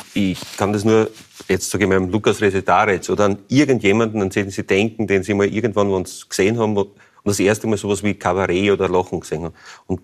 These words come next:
das Tolle daran ist, und das ist in Österreich was Spezielles, oder Sie haben mir das halt erzählt vorher,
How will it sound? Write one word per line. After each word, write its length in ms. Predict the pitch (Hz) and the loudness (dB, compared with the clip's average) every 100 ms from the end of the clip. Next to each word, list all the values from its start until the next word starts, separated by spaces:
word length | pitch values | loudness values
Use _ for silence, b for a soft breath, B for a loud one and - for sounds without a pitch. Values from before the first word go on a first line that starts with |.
| _ | _
das 160 | 104 - | -6 0
Tolle 260 | 92 123 | 2 4
daran 300 | 127 107 110 | 2 0 0
ist, 360 | - 113 - - | -2 -4 -6 -12
und 120 | 90 | -10
das 100 | 92 | -6
ist 100 | 101 | -2
in 120 | 104 | -2
Österreich 540 | - 117 - 107 95 95 | 0 0 0 0 0 0
was 180 | 101 - | -2 -2
Spezielles, 720 | - - 92 - 101 123 110 | -10 -4 -4 0 0 2 0
oder 220 | 101 98 - | -2 -2 -4
Sie 180 | - 113 | -2 0
haben 60 | |
mir 80 | 117 | 2
das 160 | 101 110 | 2 0
halt 180 | 98 | -2
erzählt 360 | - 95 101 98 | -4 -4 -4 -4
vorher, 320 | - 104 107 | -2 0 -2